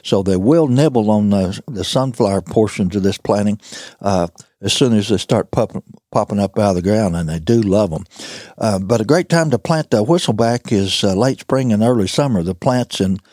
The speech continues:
whistleback are designed to grow and mature by the end of the summer. The seeds will shatter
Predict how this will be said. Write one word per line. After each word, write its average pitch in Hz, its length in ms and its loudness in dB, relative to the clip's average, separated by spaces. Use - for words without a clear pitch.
whistleback 127 540 0
are 104 60 2
designed 107 460 0
to - 60 -8
grow 123 320 2
and 101 80 2
mature 135 420 0
by 113 200 0
the 92 140 0
end 185 320 2
of 107 120 4
the 87 100 -2
summer. 95 360 0
The 87 120 -4
seeds 139 420 -2
will 98 120 -2
shatter 147 440 0